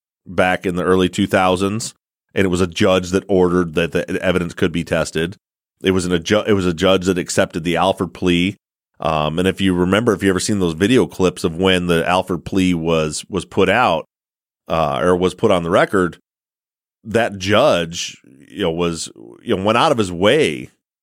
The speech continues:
to talk about what an injustice this was. And he was, you know, he said a lot of things he didn't need to say. So my hope is that there are some good judges in Arkansas that are going to be objective, even though it's very clear the prosecution is not.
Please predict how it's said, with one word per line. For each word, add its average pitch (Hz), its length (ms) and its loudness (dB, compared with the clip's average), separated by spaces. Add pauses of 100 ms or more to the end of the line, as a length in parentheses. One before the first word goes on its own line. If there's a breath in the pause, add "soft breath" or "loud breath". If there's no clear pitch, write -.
(180)
to 90 200 -2
talk 117 320 0
about 90 260 2
what 95 220 2
an 90 100 -2
injustice 92 640 -2
this 95 220 -2
was. 87 800 0
And 78 380 -2
he 82 120 -6
was, 85 220 -4
you 87 80 -4
know, 78 80 -2
he 92 160 0
said 143 200 2
a 120 60 2
lot 107 180 2
of 95 60 -4
things 101 220 -2
he 95 100 -2
didn't 92 240 -2
need 92 200 -2
to 82 60 -8
say. 101 320 -2
So 85 240 -2 (420)
my 107 80 2
hope 208 340 0
is 101 220 4
that 98 120 -2
there 98 120 2
are 98 60 2
some 95 160 -4
good 98 240 0
judges 110 420 0
in 87 120 -2
Arkansas 85 680 -2 (540)
that 95 140 2
are 92 60 4
going 92 360 0
to 92 100 -6
be 85 220 -2
objective, 80 800 -2 (340)
even 101 240 0
though 95 80 4
it's 80 100 -2
very 107 420 2
clear 85 340 -4
the 78 100 -4
prosecution 87 720 -2
is 73 180 -16
not. 85 320 -6